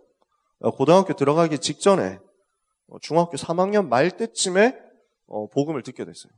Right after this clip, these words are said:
예수님이 그리스도 모든 문제 해결자 이 사실을 듣고 예수님을 영접하고 하나님 자녀 됐거든요.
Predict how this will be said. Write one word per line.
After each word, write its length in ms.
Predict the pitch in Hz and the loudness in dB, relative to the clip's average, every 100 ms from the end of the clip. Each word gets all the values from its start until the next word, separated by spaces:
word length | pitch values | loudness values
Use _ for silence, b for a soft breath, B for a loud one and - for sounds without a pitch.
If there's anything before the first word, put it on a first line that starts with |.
| _ | _
예수님이 420 | 113 117 175 175 | -4 0 0 0
그리스도 600 | 143 117 117 - 135 165 131 | -2 -6 -6 0 0 0 0
모든 260 | 110 127 | -2 -2
문제 200 | 139 117 | -6 -8
해결자 500 | 113 120 131 131 151 B B | -6 -4 0 2 2 B B
이 100 | 139 | -6
사실을 380 | 135 165 151 123 | 0 0 0 -2
듣고 440 | 160 165 185 202 | -2 2 4 4
예수님을 440 | 131 107 147 143 110 | 2 -4 -4 -4 -2
영접하고 460 | 101 110 139 131 | -2 -4 -4 -2
하나님 180 | 151 160 | -2 -2
자녀 200 | 123 120 | -2 -2
됐거든요. 480 | 139 147 117 - 135 | -2 -4 -6 -6 -10